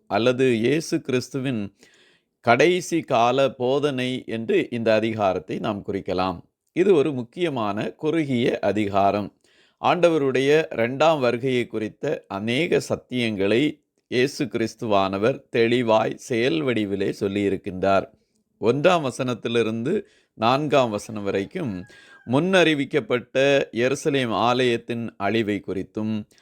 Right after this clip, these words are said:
ஐந்தாம் வசனத்திலிருந்து பதிமூன்றாம் வசனம் வரைக்கும் இயேசு கிறிஸ்துவின் வருகையின் முடிவுக்கு முன்பு உள்ள துன்பங்களை குறித்தும்,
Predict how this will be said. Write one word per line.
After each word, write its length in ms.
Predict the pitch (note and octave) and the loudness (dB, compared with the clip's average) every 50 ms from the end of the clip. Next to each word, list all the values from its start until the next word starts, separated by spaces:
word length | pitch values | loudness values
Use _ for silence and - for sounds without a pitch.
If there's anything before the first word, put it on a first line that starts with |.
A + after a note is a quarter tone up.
| _ _ _ _ | _ _ _ _
ஐந்தாம் 560 | - G2+ B2+ C#3+ E3 F3 E3+ F#3 F3+ E3+ D#3+ D3 | 0 2 2 2 2 2 2 4 4 4 2 0
வசனத்திலிருந்து 1040 | C#3 - D3+ C3+ C3+ A#2 - C3 B2 B2+ B2+ A2+ A#2+ B2 B2+ B2 C3+ C#3 C3 - - - | -4 -4 -4 -6 -6 -6 -4 -4 -2 -2 0 -2 -2 -4 -2 -2 0 0 0 -2 -4 -4
பதிமூன்றாம் 680 | B2+ A#2 A2+ B2 B2 C3 C#3 D3+ D3+ C3+ D3+ D3 C#3+ A#2+ | -2 -2 0 0 -2 0 -2 -2 0 2 2 2 2 2
வசனம் 380 | A2 G#2+ - - A#2 A#2 A2+ | -2 -4 -6 -6 -8 -6 -2
வரைக்கும் 720 | G#2+ G#2+ G#2+ G#2+ G2 G2+ - B2+ A#2+ A#2+ B2+ B2 - _ _ _ _ _ _ _ | -2 0 0 0 -2 -2 -6 -6 -6 -4 -6 -8 -10 _ _ _ _ _ _ _
இயேசு 420 | - A#2+ C#3 D#3+ E3 - - E3 B2 | 2 4 4 4 4 0 -2 -2 -2
கிறிஸ்துவின் 540 | - C3 C3 C3 - - C#3 B2+ B2 A2 | 0 -2 -2 -2 -2 -6 -6 -4 -2 2
வருகையின் 600 | G#2+ A2+ A#2+ C#3+ C#3+ D3 C#3+ C3 A#2+ B2 A#2+ A#2 A2+ | 2 2 2 2 2 0 0 0 -2 -4 -4 -4 -2
முடிவுக்கு 600 | A2+ A#2+ B2+ C#3+ D3+ D3+ D3 C#3+ - - C#3 A#2+ | -2 0 0 2 2 2 0 0 -2 -4 -4 -4
முன்பு 540 | A2 A#2 B2 C3 C#3+ C#3+ D3 D#3+ D3+ - - | -2 -2 -4 -4 -4 -2 0 2 2 0 0
உள்ள 280 | - A2 A#2 A2+ A2+ G#2+ | 0 0 2 4 2 2
துன்பங்களை 720 | - - C#3+ C#3+ D#3 D#3 D#3 C#3+ C3 A2+ A2 A2+ G#2+ G#2+ - | 2 -2 -4 -4 0 2 2 2 4 2 2 2 2 -2 -4
குறித்தும், 540 | F#2+ F#2 A#2 - - - A#2+ A#2+ A#2 A#2 | -6 -6 -6 -8 -8 -8 -8 -8 -8 -10